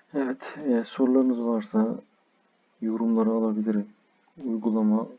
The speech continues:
ve mantık bu şekilde. Böyle derli toplu, e,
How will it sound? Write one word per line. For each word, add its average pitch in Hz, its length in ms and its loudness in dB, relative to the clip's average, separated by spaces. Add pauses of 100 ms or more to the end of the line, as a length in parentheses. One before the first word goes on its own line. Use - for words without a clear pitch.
ve 117 40 -6
mantık 107 500 0
bu - 60 -14
şekilde. 101 540 -8 (140)
Böyle 107 360 -2
derli 107 240 0
toplu, - 540 -8 (840)
e, 104 60 -4